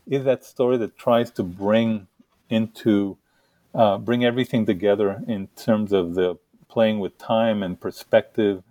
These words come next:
and, and the border and leaving the border and trying to come back home. And if you can come back home, that question also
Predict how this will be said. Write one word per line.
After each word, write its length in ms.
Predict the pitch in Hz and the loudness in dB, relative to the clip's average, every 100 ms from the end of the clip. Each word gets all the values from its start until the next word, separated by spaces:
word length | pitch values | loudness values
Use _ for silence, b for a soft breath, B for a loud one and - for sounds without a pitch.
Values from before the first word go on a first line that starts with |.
| _ - | _ -8
and, 380 | 104 95 90 101 | -4 -2 -2 0
and 180 | 104 | 2
the 60 | 98 | 0
border 540 | 90 104 110 110 107 | 2 0 0 0 0
and 180 | 92 95 | -2 -2
leaving 300 | 104 113 110 | 0 0 0
the 60 | 101 | -2
border 320 | 95 98 98 | 0 0 2
and 200 | 92 90 | -2 -4
trying 240 | - 101 92 | -4 -2 -2
to 60 | |
come 280 | - 107 98 | -4 -4 0
back 220 | 92 85 | 0 0
home. 500 | - 113 104 98 92 - _ _ _ | -2 0 0 -2 -6 -18 _ _ _
And 140 | 101 98 | -4 -4
if 140 | - | -2
you 80 | 101 | -4
can 220 | 101 87 | -4 -14
come 260 | - 104 95 | -6 -2 2
back 240 | 85 - | 0 -2
home, 400 | - 98 92 87 _ _ _ _ | -4 -4 -4 -10 _ _ _ _
that 140 | 113 - | -8 -2
question 460 | - 107 - 104 | 2 2 2 -2
also 560 | 95 92 - 98 90 | 0 -2 0 0 0